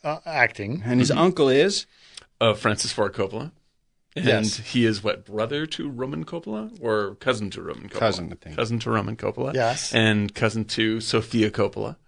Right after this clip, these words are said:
Speaker 1: Yes.
Speaker 3: Uh, director extraordinaire.
Speaker 1: And distant cousin to someone who has been on a Marti-, or C G <laughs> Garage,
Speaker 3: This is
Speaker 1: actually.
Speaker 3: true, yes. And,
Speaker 1: Yeah.
Speaker 3: uh,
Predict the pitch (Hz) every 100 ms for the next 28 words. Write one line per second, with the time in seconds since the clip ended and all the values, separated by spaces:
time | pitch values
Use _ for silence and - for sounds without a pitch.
0 | _ _ _ _ 117 123 131 110 104 95
1 | 95 95 98 107 107 107 104 - - 120
2 | 98 95 90 - 190 196 196 196 170 -
3 | 160 - 139 127 135 120 - 135 127 120
4 | - 127 120 120 110 117 117 113 123 117
5 | - 135 117 113 113 151 131 110 113 107
6 | 127 123 175 156 117 117 - - 120 135
7 | - 214 175 214 - 147 123 117 143 -
8 | 131 113 143 185 113 87 - 110 110 104
9 | 101 113 110